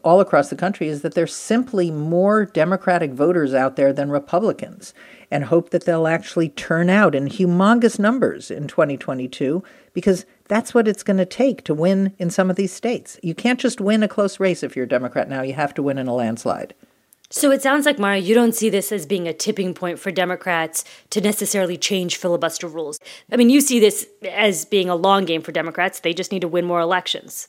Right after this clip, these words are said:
Speaker 2: Filibuster isn't going anywhere.
Speaker 1: Well, I think that's up to Joe Manchin. You know,
Speaker 2: Uh-huh.
Speaker 1: w-, two interesting things happened to Joe Manchin. I wanna hear what Sue thinks about this. First,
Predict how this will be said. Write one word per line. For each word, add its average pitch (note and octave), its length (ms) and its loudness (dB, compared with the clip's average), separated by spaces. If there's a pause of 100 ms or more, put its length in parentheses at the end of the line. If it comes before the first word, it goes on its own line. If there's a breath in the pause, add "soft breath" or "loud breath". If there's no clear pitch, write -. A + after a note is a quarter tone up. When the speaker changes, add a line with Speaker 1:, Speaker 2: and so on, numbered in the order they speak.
Speaker 2:
Filibuster F#3 460 -2
isn't E3+ 180 -6
going D#3+ 240 -6
anywhere. E3+ 360 -14 (340)
Speaker 1:
Well, A3 220 6
I F#3 120 6
think F#3 220 -2
that's F#3 200 4
up F3+ 140 2
to F#3 80 0
Joe F#3 180 4
Manchin. A3+ 480 -2
You F3+ 140 0
know, E3 140 4
Speaker 2:
Uh-huh. F#3 180 0
Speaker 1:
w-, F#3 320 0
two E4+ 140 6
interesting A3 400 0
things F3 240 0
happened D#3+ 320 2
to D3+ 80 -4
Joe C#3 160 2
Manchin. C3+ 340 -4
I D3 80 2
wanna E3+ 160 0
hear D3+ 140 0
what C3 120 -2
Sue D3 160 -4
thinks C#3 240 -4
about G2+ 220 -6
this. - 160 -8
First, C4+ 500 2